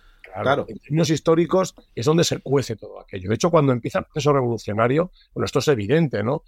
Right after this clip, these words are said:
Speaker 1: En la mayoría de los, de los, eh, padres de la patria, como dicen en Estados Unidos, ¿no? De los padres fundadores, de, de los founding fathers, ¿no? Ah, son masones. Precisamente hoy estaba viendo la noticia de que en, en Nueva York han retirado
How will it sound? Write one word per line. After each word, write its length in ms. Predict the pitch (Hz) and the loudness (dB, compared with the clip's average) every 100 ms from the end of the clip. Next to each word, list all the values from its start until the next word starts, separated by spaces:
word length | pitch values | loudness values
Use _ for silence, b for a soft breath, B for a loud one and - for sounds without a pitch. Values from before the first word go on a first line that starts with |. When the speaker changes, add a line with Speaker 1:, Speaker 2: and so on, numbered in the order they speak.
| _ - | _ -10
Speaker 1:
En 380 | 117 113 110 - 110 110 | -8 -6 -8 -10 -18 -12
la 120 | 107 | -6
mayoría 520 | 110 101 107 131 156 | -4 -4 -2 2 4
de 100 | 151 | 4
los, 360 | 147 143 135 - | 4 2 0 -6
de 180 | 127 120 | -2 0
los, 440 | 117 113 107 - | 2 0 -2 -6
eh, 200 | 127 110 - | -6 -6 2
padres 420 | 127 139 139 120 | 4 4 4 2
de 80 | 120 | 0
la 160 | 107 | 0
patria, 320 | - 156 131 104 | -2 -2 0 0
como 200 | 104 104 | 0 -4
dicen 220 | 110 117 | -2 -6
en 100 | 110 | -6
Estados 380 | - 98 101 - | -10 -20 -20 -10
Unidos, 300 | 120 139 120 | -8 -8 -10
¿no? 180 | 101 135 _ _ _ | -18 -20 _ _ _
De 60 | 113 | -8
los 140 | - | -4
padres 300 | - 135 135 | 0 2 2
fundadores, 680 | - 120 110 127 165 180 - | -4 -2 2 2 2 0 -2
de, 120 | 117 | -4
de 100 | 107 | -2
los 100 | 104 | -4
founding 320 | - 135 123 | -2 0 0
fathers, 400 | - 117 139 175 - | -4 -8 -6 -8 -4
¿no? 200 | 139 196 _ _ _ - | -4 -4 _ _ _ -10
Ah, 400 | 123 117 110 110 | -8 -6 -6 -8
son 200 | - 117 | -8 -4
masones. 640 | 127 131 - 214 240 - _ _ _ _ - | -2 -2 0 -2 -2 -6 _ _ _ _ -16
Precisamente 520 | 139 120 143 156 - | -4 2 2 2 -2
hoy 60 | 160 | 0
estaba 260 | 160 147 | 2 4
viendo 240 | 143 147 143 | 2 2 2
la 60 | |
noticia 560 | 127 117 139 - 175 175 _ - | 2 0 -4 0 0 0 _ -6
de 200 | 120 117 | -4 -2
que 480 | 120 117 117 117 110 | -2 -2 -2 -2 -2
en, 260 | 110 113 | -4 -6
en 160 | - 117 | -4 0
Nueva 280 | 117 110 104 | 2 2 -2
York 340 | 113 143 190 - | 0 0 -2 -2
han 120 | 139 | 0
retirado 680 | 151 127 123 117 - - | 2 0 0 0 0 -4